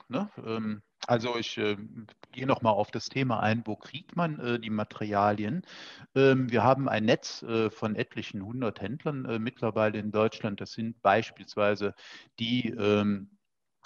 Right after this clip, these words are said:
Händler des ökologischen, äh, Bauens, also die Ökobaustoffhändler, aber auch sehr, sehr viele Fachbaustoffhändler, der Hagebau, der Eurobaustoffe zum Beispiel, auch mittlerweile große Online-Shops,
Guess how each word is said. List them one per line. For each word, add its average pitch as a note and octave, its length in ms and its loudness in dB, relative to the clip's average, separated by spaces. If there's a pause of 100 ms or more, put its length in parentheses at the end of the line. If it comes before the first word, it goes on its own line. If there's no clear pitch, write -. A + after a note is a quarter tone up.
Händler A#2 280 4
des G2 160 -6
ökologischen, G#2+ 840 -4
äh, F#2+ 100 -10
Bauens, C3+ 480 4
also G2 220 -4
die F#2+ 120 -12
Ökobaustoffhändler, A2+ 920 -4
aber G2+ 240 -2
auch G2 140 -4
sehr, A#2+ 240 -4
sehr A2 100 -6
viele A2+ 400 -2 (280)
Fachbaustoffhändler, A2 1200 2
der F#2+ 160 -2
Hagebau, G2 420 2
der F2+ 200 -6
Eurobaustoffe G2 880 -4
zum - 160 -14
Beispiel, G2 340 -8
auch G#2 240 0
mittlerweile G2+ 500 -2
große G#2 380 -10
Online-Shops, B2 640 -2